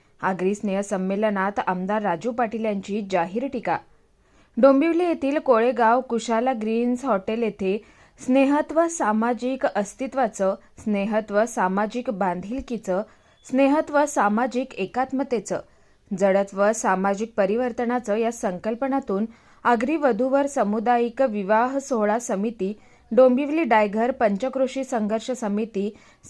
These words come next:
शेतकरी भूमिपुत्र अन्याय निवारण संघर्ष समिती, सोनारपाडा दावडी यांच्या वतीने आज डोंबिवली येथील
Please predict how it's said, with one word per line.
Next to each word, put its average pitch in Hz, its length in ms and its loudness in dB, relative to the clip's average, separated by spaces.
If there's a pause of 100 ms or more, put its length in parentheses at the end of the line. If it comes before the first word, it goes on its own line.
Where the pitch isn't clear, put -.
(300)
शेतकरी 226 480 0
भूमिपुत्र 214 640 -2
अन्याय 214 540 0
निवारण 220 540 0
संघर्ष 220 520 -4
समिती, 233 600 -4 (340)
सोनारपाडा 285 680 4
दावडी 214 360 4
यांच्या 262 320 0
वतीने 226 420 -2
आज 214 280 -4
डोंबिवली 208 460 -2
येथील 226 380 0